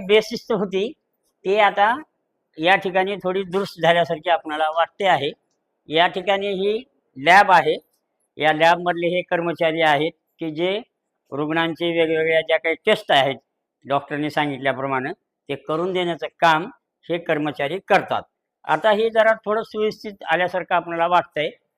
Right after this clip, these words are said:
त्याचबरोबर या ठिकाणी जे डॉक्टर आहेत, आता हे दाताचे डॉक्टर आहेत सेपरेट आपल्या इथं,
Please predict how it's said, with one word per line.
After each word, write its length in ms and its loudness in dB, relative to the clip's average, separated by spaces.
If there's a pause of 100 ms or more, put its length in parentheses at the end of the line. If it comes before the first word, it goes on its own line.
(280)
त्याचबरोबर 600 2
या 160 4
ठिकाणी 300 -8 (560)
जे 200 -2
डॉक्टर 380 2
आहेत, 300 4 (1600)
आता 220 2
हे 260 2 (800)
दाताचे 500 4
डॉक्टर 340 0
आहेत 220 2 (680)
सेपरेट 380 2
आपल्या 260 2
इथं, 220 -4